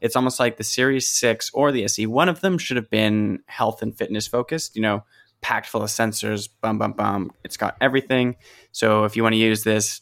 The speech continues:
to track your fitness, track your bike rides, track your workout, you know, you want it for fall detection for your grandma, you want it for, uh, to check your heart rate all the time because maybe you have a murmur, or all of those things that Apple Watch can do that are, like, great and wonderful, should be in one model.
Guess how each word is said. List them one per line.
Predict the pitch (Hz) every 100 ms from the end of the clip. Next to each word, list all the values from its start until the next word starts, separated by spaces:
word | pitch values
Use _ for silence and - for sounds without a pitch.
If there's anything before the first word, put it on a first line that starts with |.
| -
to | - 110 110 110
track | - 110
your | 107
fitness, | 127 131 131 127
track | 113 -
your |
bike | 113 113 107
rides, | 113 117
track | - 113 -
your |
workout, | 113 113 113 110 110 - _ _
you | -
know, | 107
you | 107
want | 110 107
it |
for | 107
fall | 113 110
detection | 107 107 110 - 107
for | 110
your | 107
grandma, | 110 107 110 53 52
you | 52 101
want | - -
it |
for, | - - 104 - - 98 90 - -
uh, | - -
to | -
check | - 113 113
your | 120
heart | 147
rate | 131
all | 123
the | 117
time | 120 117
because | 107 - 110
maybe | 107
you | 98
have | 110
a |
murmur, | 117 113 113 107 -
or | - - - -
all | 117
of | 117
those | 110 107
things | 117 110
that | 113
Apple | 110 110
Watch | 104 -
can | 113
do | 113 117
that | 50
are, | 50
like, | - -
great | 143 143
and | 117
wonderful, | 117 127 - 185 185 _ _ _ _ _
should | - 120
be | 117
in | 104
one | 110 120
model. | 131 151 185 202